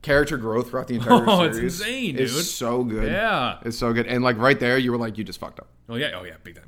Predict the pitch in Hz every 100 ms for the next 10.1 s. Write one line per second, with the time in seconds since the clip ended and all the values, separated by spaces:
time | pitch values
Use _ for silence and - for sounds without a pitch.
0 | - 113 110 98 104 120 139 147 113 113
1 | 107 104 113 101 101 98 104 107 120 -
2 | 143 131 123 120 147 127 143 147 117 117
3 | 120 104 113 107 107 117 - - 95 117
4 | - - - - - 127 98 - 90 104
5 | 113 113 113 113 107 104 101 104 101 101
6 | - 107 87 98 - _ _ _ - 117
7 | 120 127 117 - - - _ - - -
8 | - - - - 120 120 120 117 110 113
9 | 104 92 98 98 101 101 98 101 98 98
10 | 104